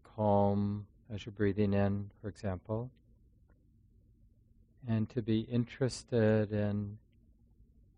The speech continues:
calm in the body and the mind as you breathe out. So you're not trying to make something happen. You're just realizing that it's important what the mind pays attention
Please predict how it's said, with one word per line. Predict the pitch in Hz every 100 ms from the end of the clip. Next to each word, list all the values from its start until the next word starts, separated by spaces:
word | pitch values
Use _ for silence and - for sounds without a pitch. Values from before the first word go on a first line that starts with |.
| - - -
calm | 110 101 101 101 101 101
in | 98
the |
body | 95 95 98 98
and | 101
the | 98
mind | 95 95 95 95
as | 90
you | -
breathe | 98 92 101
out. | 98 92 - - - _ _ _ _ - _
So | -
you're | 127
not | 127 135
trying | - 151
to |
make | 127 120 117
something | - 123 107 117 107
happen. | 98 117 117 - 104 98 120 - _ _ _ _ _ _ _ _ _ _ _ _ _ _ _ _ _ _ _ _ - - - _ - - _ _
You're | 123
just | - 120 - 117
realizing | 110 117 107 107 107 120 107
that | 107 104
it's | 104 101 - -
important | 101 - 156 104 101 98 131 -
what | 113 107 -
the | 110
mind | 101 98 101 101 -
pays | 101 -
attention | 104 101 95 -